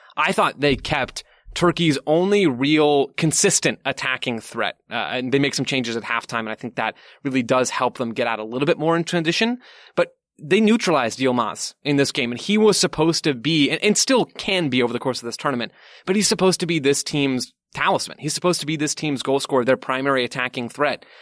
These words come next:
And he did not look like that because of how effectively and efficiently Chiellini and Bonucci would step to him, deny him the ball, or at least if the ball came to Yilmaz,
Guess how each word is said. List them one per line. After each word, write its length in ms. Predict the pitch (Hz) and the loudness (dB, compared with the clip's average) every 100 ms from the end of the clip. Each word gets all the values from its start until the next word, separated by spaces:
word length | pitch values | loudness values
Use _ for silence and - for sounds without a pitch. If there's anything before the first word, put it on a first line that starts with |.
| - - - | -20 -10 -2
And 120 | 151 | 2
he 100 | 190 | 2
did 200 | 160 151 | 4 2
not 220 | 151 139 | 2 0
look 200 | 131 143 | -2 0
like 200 | 131 117 | 0 0
that 240 | 120 - | -2 -4
because 520 | - 135 - 156 151 127 | -6 -6 0 4 4 2
of 120 | 123 | -4
how 400 | - 131 135 131 | -4 0 2 2
effectively 720 | 127 - 139 - 151 127 127 131 | -2 -6 -8 -2 -2 0 0 0
and 80 | |
efficiently 720 | 131 - 170 - - 123 120 - - - - | -2 0 2 2 0 -2 -4 -6 -16 -20 -12
Chiellini 500 | - 175 156 156 147 | 0 2 4 2 2
and 120 | 139 | 0
Bonucci 500 | 131 135 139 - 135 | 0 0 0 0 0
would 140 | 135 135 | 0 -2
step 280 | - 156 - | -2 -4 -6
to 100 | 127 | -10
him, 160 | 117 | -6
deny 400 | 117 135 139 151 | -4 -2 0 0
him 180 | 147 143 | 0 -2
the 60 | 120 | 2
ball, 200 | 123 120 | 2 4
or 180 | 151 165 | 4 4
at 80 | |
least 320 | 147 190 156 - - - | 2 -2 -4 -8 -16 0
if 140 | 190 - | 0 2
the 100 | 160 | 4
ball 200 | 160 151 | 4 2
came 300 | - 165 170 | -2 -2 0
to 140 | 160 | 0
Yilmaz, 580 | 135 123 123 120 117 - | 0 2 2 0 -2 -4